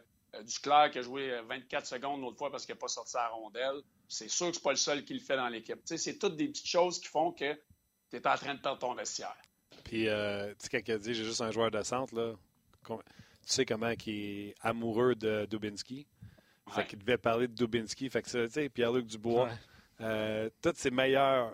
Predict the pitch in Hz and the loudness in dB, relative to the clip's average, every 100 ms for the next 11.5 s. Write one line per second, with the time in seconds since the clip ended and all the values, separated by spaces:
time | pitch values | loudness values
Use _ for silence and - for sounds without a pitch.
0 | - 117 123 120 117 120 123 123 113 110 | -6 2 2 4 6 6 6 2 0 0
1 | 107 107 _ - _ - 123 120 135 127 | 0 -2 _ -20 _ -2 0 4 4 4
2 | 147 117 110 120 131 117 151 160 139 - | 2 0 0 -2 -4 2 2 2 -6 -8
3 | - 143 131 120 127 123 123 107 151 160 | -4 0 0 0 -2 0 0 0 -2 -2
4 | 147 120 110 - 120 113 131 143 135 151 | -4 -4 -4 2 4 4 4 2 0 0
5 | 135 151 - 117 113 - 127 117 123 147 | 0 0 0 0 0 0 0 2 2 2
6 | 143 _ _ _ _ - 117 - _ _ | -6 _ _ _ _ 0 0 0 _ _
7 | _ _ _ - - 113 110 160 160 180 | _ _ _ -20 -6 0 4 8 10 10
8 | 196 135 139 214 - 185 - 170 170 185 | 8 6 6 8 10 8 8 4 4 2
9 | 240 190 214 147 - 131 139 180 190 139 | 2 2 4 2 2 0 2 -2 4 4
10 | 127 120 170 - 156 131 113 117 - 120 | 6 2 0 -2 0 2 2 0 0 -2
11 | 110 - 131 147 | -2 -2 -2 -2